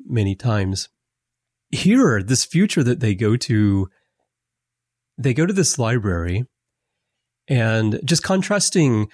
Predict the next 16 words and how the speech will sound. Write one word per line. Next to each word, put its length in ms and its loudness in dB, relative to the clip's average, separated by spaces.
what 260 0
our 260 2
world 400 0
was 180 -2
like 320 -2
when 140 0
this 160 0
episode 380 -2
was 240 -6
written 440 -4
and 140 -4
what 180 0
it's 180 -4
like 220 -2
today. 500 -6
They 680 -2